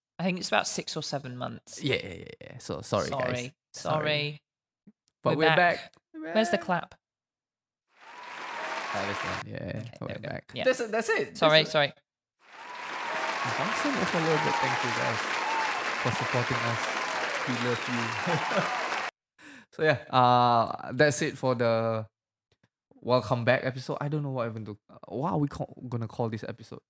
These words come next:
Speaker 1: I don't know. You'll figure it out. But anyway, yes. Follow us on all social media platforms.
Speaker 2: Mm-hmm.
Speaker 1: Watch us on YouTube.
Speaker 2: Mm-hmm.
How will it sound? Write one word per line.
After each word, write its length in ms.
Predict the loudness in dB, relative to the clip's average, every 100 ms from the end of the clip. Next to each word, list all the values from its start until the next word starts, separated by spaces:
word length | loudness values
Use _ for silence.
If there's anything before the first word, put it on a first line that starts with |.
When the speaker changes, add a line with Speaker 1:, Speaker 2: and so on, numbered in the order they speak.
| _
Speaker 1:
I 120 | -6
don't 100 | -4
know. 120 | -6 -10
You'll 160 | -10
figure 320 | -12 -14 -10
it 60 | -10
out. 180 | -8 -10 _ -20 -20 _ 2
But 80 | 4
anyway, 280 | 6 4
yes. 640 | 4 4 2 0 -2 -2 -6 _ _ _ _ 2
Follow 240 | 4 6
us 220 | 4 2
on 160 | -2 -2
all 500 | -2 -2 0 0 -2
social 320 | -4 -4 -6
media 280 | -6 -6 -6
platforms. 1040 | -6 -10 -8 -6 -4 -6 -6 -6 -4 -2 -2
Speaker 2:
Mm-hmm. 120 | -2
Speaker 1:
Watch 240 | -4 -4 -6
us 140 | -6
on 160 | -6 -2
YouTube. 840 | -2 -2 -2 -2 -2 -2 -2 -4
Speaker 2:
Mm-hmm. 340 | -6 -8 -10